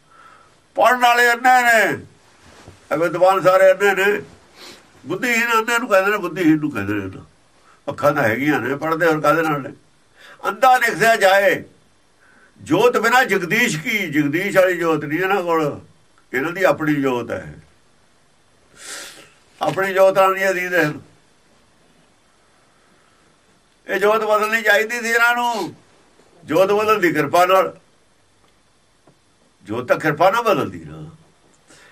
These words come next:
ਇਹ ਤਾਂ ਆਪਣੀ ਅਕਲ ਨਾਲੇ ਪੜ੍ਹਦੇ ਨੇ ਗੁਰਬਾਣੀ ਨੂੰ, ਆਪਣੀ ਅਕਲ ਨਾਲੇ ਸਮਝਦੇ ਨੇ। ਹੁਕਾਰੀ ਜੋ ਹੋਏ, "ਜੋਤ ਬਿਨਾਂ ਜਗਦੀਸ਼ ਕੀ, ਜਗ ਤੋਂ ਲੰਘੇ ਜਾਏ।"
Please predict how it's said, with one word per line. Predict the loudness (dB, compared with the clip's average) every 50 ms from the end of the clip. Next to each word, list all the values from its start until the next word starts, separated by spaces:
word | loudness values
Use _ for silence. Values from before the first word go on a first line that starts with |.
| _ _
ਇਹ | 0 2 2 2 2
ਤਾਂ | 2 2 2 4 2
ਆਪਣੀ | 2 2 0 0 0 0
ਅਕਲ | 0 2 0 0 0
ਨਾਲੇ | 2 2 2 2 2
ਪੜ੍ਹਦੇ | 4 4 4 2 2 0
ਨੇ | 0 0 0 0
ਗੁਰਬਾਣੀ | 0 0 0 2 0 0 0 -2 -4
ਨੂੰ, | -6 -2 0
ਆਪਣੀ | 0 0 0 -2 0 2
ਅਕਲ | 2 4 4 2 2
ਨਾਲੇ | 2 0 0 -2 -2
ਸਮਝਦੇ | -2 -2 -2 -2 -2 0 0 0 0
ਨੇ। | -2 -4 -10 -14 -20 _ _ _ _ _ _ _ _ _ _ _ _ _ _ _ _ _ _ _ _ -12
ਹੁਕਾਰੀ | -10 -4 0 2 2 2 2 0
ਜੋ | 0 0 2 2
ਹੋਏ, | 2 0 -4 -10 -18 _ _ _ _ _ _ _ _ _ _ _ _ _ _ _ _ _ _ _ _ _ _ _ _ _ _ _ _ _ _ _ _ _ -20 -20 -20 -20 -20 -20 -20 -20 -12 -6
"ਜੋਤ | -2 0 0 0 0 -2
ਬਿਨਾਂ | -2 0 2 2 2 2
ਜਗਦੀਸ਼ | 2 0 0 0 0 0 -2 -2 -2
ਕੀ, | -4 -4 -4 0
ਜਗ | 2 2 2 2 0
ਤੋਂ | 0 0 0
ਲੰਘੇ | 0 0 0 0 0 0
ਜਾਏ।" | 2 2 0 0